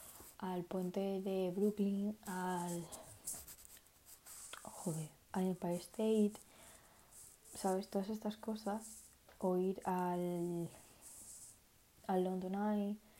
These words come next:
ir a ver la Torre Eiffel yo sola por ahí, irme a Dubái, irme en un helicóptero, saltar en tirolina, tirarme en paracaídas. Y la gen-, y esto es gen-, y en plan, la,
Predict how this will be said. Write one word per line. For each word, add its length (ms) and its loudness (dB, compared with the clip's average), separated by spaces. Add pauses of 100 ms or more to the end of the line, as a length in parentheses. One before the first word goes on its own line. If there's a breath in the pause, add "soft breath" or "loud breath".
(420 loud breath)
ir 300 4
a 100 -2
ver 120 -2
la 100 2
Torre 260 -2
Eiffel 280 2
yo 100 4
sola 360 2
por 220 -2
ahí, 440 2 (520 loud breath)
irme 240 2
a 60 -2
Dubái, 480 2 (180)
irme 300 2
en 160 0
un 120 0
helicóptero, 800 2
saltar 420 2
en 140 2
tirolina, 880 4
tirarme 360 2
en 120 4
paracaídas. 840 2 (760 loud breath)
Y 80 8
la 100 6
gen-, 260 2
y 280 4
esto 220 -2
es 80 -4
gen-, 280 2
y 120 6
en 80 4
plan, 300 4
la, 140 0